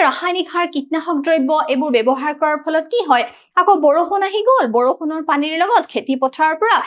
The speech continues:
সেইসমূহ গৈ পেলাই ক'ত পৰিলগে? নদীত পৰিলগে, হয়নে? সেই, সেই আহাৰসমূহ আমাৰ পেটলৈও পৰিল, পাকস্থলীতো পৰিল, আকৌ নদীত থকা জলচৰ জীৱসমূহৰো কি হয়? ক্ষতি সাধন হয়। গতিকে এইবিলাকৰ ক্ষেত্ৰত গতিকে আমি সাৱধান হ'ব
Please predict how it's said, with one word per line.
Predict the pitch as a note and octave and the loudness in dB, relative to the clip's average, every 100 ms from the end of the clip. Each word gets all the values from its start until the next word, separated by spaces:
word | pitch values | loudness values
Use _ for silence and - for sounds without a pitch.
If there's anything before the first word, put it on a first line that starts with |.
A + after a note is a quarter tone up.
| - - | -8 -6
সেইসমূহ | E4 D4 D4 E4+ F4+ D4+ | -2 0 0 2 2 2
গৈ | E4+ | 2
পেলাই | F4 F#4+ F#4+ | 2 2 2
ক'ত | C4 - | 0 0
পৰিলগে? | F3+ F3+ F3+ G#3 B3 | -4 -2 -2 0 2
নদীত | C4+ B3+ - | 2 0 0
পৰিলগে, | G3 F#3 F3+ F#3 G3+ | -2 -2 -2 -4 -2
হয়নে? | C#4+ A4 F5+ - - _ - | 0 2 2 0 -14 _ -2
সেই, | E4 D#4+ B3 | 0 0 -2
সেই | - E4+ - G#3 | -2 0 0 -2
আহাৰসমূহ | B3 C#4 D#4+ E4 F4+ C4+ | 0 0 0 2 0 0
আমাৰ | D4 D4 | -2 0
পেটলৈও | G3 - A3+ C#4+ F#4 | -2 0 2 2 4
পৰিল, | G#4+ G4+ C#4 | 2 2 -2
পাকস্থলীতো | - G#3+ - C4+ D4 F#4+ G4 | -2 -2 -2 -6 -2 0 2
পৰিল, | A#4 F#4 - - - | 2 0 -4 -6 -2
আকৌ | E4+ G#4+ B3+ - C4 | 2 2 2 0 2
নদীত | C#4+ G4 E4 | 4 2 0
থকা | F#4 F4+ E4 | 0 0 2
জলচৰ | C4 B3+ C4+ D4 C4+ | 4 2 2 0 -2
জীৱসমূহৰো | C4 G3+ B3+ C#4 C4+ C4 C4 C4+ C4+ | -2 -2 0 0 0 0 -2 -2 0
কি | G4+ | 0
হয়? | C#4 G3+ C#4 - _ | 2 0 -2 -16 _
ক্ষতি | C4+ A3+ B3 D4 E4+ | 0 0 0 -4 -4
সাধন | F#3+ E3 G3+ C4+ B4 | -6 -6 -2 -2 0
হয়। | A#3 F3+ - - | 0 0 -2 -6
গতিকে | G#4 A4+ E4+ - - D#4 | -2 2 0 -2 -4 0
এইবিলাকৰ | E4+ D#4+ C#4 C4 A#3+ A#3 | 0 0 0 0 -4 -2
ক্ষেত্ৰত | G3+ - - C4 F4 - G#3+ | -6 -4 0 2 2 -2 -6
গতিকে | F3+ F#3 G3+ - | -4 -4 -4 -4
আমি | G3+ G#3+ | -8 -4
সাৱধান | F#3 G#3+ C4+ D#4+ | -2 -2 -2 -2
হ'ব | D#4+ | 0